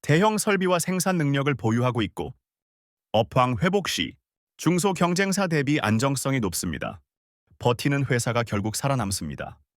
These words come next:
열두 번째, 유증 씨비 마 거래 정지 리스크입니다.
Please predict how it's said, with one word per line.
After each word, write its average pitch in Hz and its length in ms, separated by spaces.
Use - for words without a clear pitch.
열두 131 280
번째, 180 520
유증 143 320
씨비 202 520
마 127 160
거래 135 260
정지 160 320
리스크입니다. 120 720